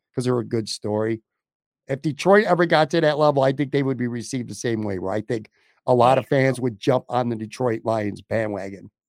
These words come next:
Speaker 2: I think, I think a lot of that's because of Dan Campbell. He's, he's
Speaker 1: I
Speaker 2: got,
Speaker 1: like him.
Speaker 2: he's easily gotta be, like, the most likable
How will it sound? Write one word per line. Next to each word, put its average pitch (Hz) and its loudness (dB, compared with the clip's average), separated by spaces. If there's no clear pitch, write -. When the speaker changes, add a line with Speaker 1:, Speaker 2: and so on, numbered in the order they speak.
Speaker 2:
I 98 -2
think, 110 -2
I 101 -2
think 95 -2
a 80 -2
lot 90 0
of 87 0
that's 85 0
because 85 -10
of 76 -18
Dan 76 -12
Campbell. 78 -12
He's, 87 -10
he's 104 -6
Speaker 1:
I 160 2
Speaker 2:
got, 175 6
Speaker 1:
like 135 4
him. 131 0
Speaker 2:
he's 127 2
easily 123 4
gotta 110 0
be, 104 -2
like, 95 -4
the 104 -6
most 98 -4
likable 87 -6